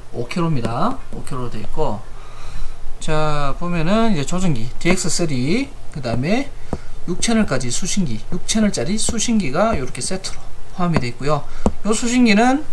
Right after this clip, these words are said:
자이로 기능이 들어가 있어서 직진할 때 보정을 받아서 직진하기가 상당히 수월할 것으로 보입니다. 아, 수신기는 명칭이 에스알 육일일공 에이티가 들어가 있다고 돼 있네요.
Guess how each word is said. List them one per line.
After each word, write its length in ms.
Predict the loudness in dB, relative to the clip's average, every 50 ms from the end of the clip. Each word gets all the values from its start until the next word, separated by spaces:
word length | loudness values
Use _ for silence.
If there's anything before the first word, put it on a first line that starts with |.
| -2 -2
자이로 340 | -4 -4 -2 -2 -2 -2
기능이 340 | 2 4 4 4 4 4 2
들어가 240 | 2 0 0 0 0
있어서 560 | 0 0 0 2 4 4 4 4 4 4 4 4 2 2 0 0 -2 -2 0
직진할 500 | 0 -2 -2 -2 -2 0 0 0 0 0
때 380 | 0 0 0 0 0 0 0 -2
보정을 340 | -2 -4 -2 -2 -2 0 0
받아서 500 | 0 0 0 0 0 0 0 0 0 0
직진하기가 600 | 0 -2 -2 -2 -2 -2 -2 -2 -4 -4 -4 -4
상당히 380 | -4 -4 -2 -2 -2 -2 -2 -2
수월할 360 | -2 0 0 0 0 0 -2
것으로 360 | -4 -4 -4 -4 -2 -2 -2 -2 -4 -8 -10 -8 -6 -4 -4 -2 -2 -4 -4 -2
보입니다. 400 | -2 -2 -2 -2 -2 -4 -4 -6 -6 -6 -6 -6 -6 -6 -4 -4 -4 -6 -4
아, 160 | -6 -6 -6 -6
수신기는 640 | -6 -8 -6 -4 -2 0 0 0 0 -2 -2 -2 -2
명칭이 420 | -4 -4 -4 -4 -2 -2 -2 -4 -6
에스알 720 | -6 -4 -4 -2 -2 0 0 0 0 0 0 0 -2 -4 -6 -8 -6 -4
육일일공 960 | -2 -2 -2 -4 -4 -6 -4 -2 -2 -2 -2 -2 -2 -2 -2 -2 -2 -2 -4 -6
에이티가 460 | -6 -6 -6 -6 -6 -6 -6 -4 -4 -6 -6
들어가 240 | -6 -6 -6 -6 -6
있다고 240 | -6 -6 -6 -6 -6
돼 120 | -6 -6 -6
있네요. 400 | -6 -8 -8 -6 -4 -4 -4